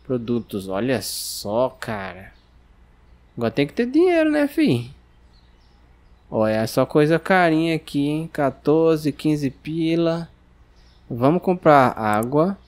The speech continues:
Deixa eu ver o que mais. Leite. Deu quanto? Vinte e nove e cinquenta e dois. Vamos comprar manteiga de amendoim. Dá pra comprar? Tá, preula.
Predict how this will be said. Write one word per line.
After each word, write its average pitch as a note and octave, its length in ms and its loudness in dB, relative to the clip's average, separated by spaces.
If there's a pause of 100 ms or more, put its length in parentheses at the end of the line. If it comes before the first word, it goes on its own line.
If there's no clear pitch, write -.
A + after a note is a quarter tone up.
Deixa - 180 -8
eu G#2 60 -4
ver G#2+ 100 -4
o G#2 40 -8
que G#2+ 160 -6
mais. G2+ 400 -8
Leite. A2 1000 -6 (1200)
Deu A2 180 -2
quanto? G#2+ 340 -6
Vinte A#2 240 -6
e - 20 -2
nove A#2 180 0
e - 20 -10
cinquenta B2 340 -6
e C3 80 0
dois. G2+ 480 -6 (500)
Vamos C3+ 360 2
comprar D#3 420 2
manteiga C#3 500 0
de C#3+ 200 0
amendoim. A#2+ 800 -2 (1120)
Dá A2 80 -8
pra G#2 100 -8
comprar? G2+ 480 -6
Tá, A2+ 180 -12 (120)
preula. A2 360 -6